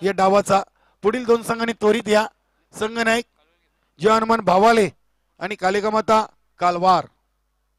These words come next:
या चेंडूवर miss time फटका आहे. स्वतः इष्टरक्षक, चेंडू खाली आणि इथे मात्र आणखीन एक हादरा. पहिल्या डावाची समाप्ती. वेताल कोपर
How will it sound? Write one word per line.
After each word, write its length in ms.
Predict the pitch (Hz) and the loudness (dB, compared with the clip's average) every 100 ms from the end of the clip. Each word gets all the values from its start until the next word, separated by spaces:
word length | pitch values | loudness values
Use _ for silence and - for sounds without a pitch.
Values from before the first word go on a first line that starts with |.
| _ _ _ _ _ _ _ _ _ _ _ _ _ _ _ _ _ _ _ _ - | _ _ _ _ _ _ _ _ _ _ _ _ _ _ _ _ _ _ _ _ -12
या 120 | 160 | -8
चेंडूवर 340 | 185 190 208 208 | -6 0 0 0
miss 200 | 208 - | -4 -4
time 160 | 208 | -4
फटका 320 | 208 202 - 214 | 0 -2 0 0
आहे. 280 | 214 220 208 _ _ _ _ _ _ _ - | 2 0 -6 _ _ _ _ _ _ _ -10
स्वतः 240 | 165 202 | -4 -2
इष्टरक्षक, 640 | 202 - 214 214 - 208 208 - | -2 0 0 2 2 0 0 -2
चेंडू 300 | 196 208 202 | 0 2 2
खाली 300 | 185 202 208 | 0 2 2
आणि 400 | 202 202 202 185 - _ _ 151 | 0 -2 -8 -10 -18 _ _ -18
इथे 220 | - 202 | -6 -4
मात्र 300 | 196 196 202 | -4 -2 -2
आणखीन 360 | 190 190 202 | -2 -4 -6
एक 120 | 208 190 | -2 -2
हादरा. 400 | 180 190 170 127 _ _ _ _ _ _ _ _ 180 | 0 0 0 -4 _ _ _ _ _ _ _ _ -6
पहिल्या 240 | 185 214 | -2 -2
डावाची 440 | 196 196 208 214 190 | 0 0 0 -4 -6
समाप्ती. 640 | 208 208 220 - 208 214 _ _ _ _ _ _ _ _ _ _ _ _ _ _ | -2 0 -2 -2 -6 -6 _ _ _ _ _ _ _ _ _ _ _ _ _ _
वेताल 360 | 160 180 202 202 - | -12 -8 -6 -8 -6
कोपर 420 | 196 - 226 | -6 2 4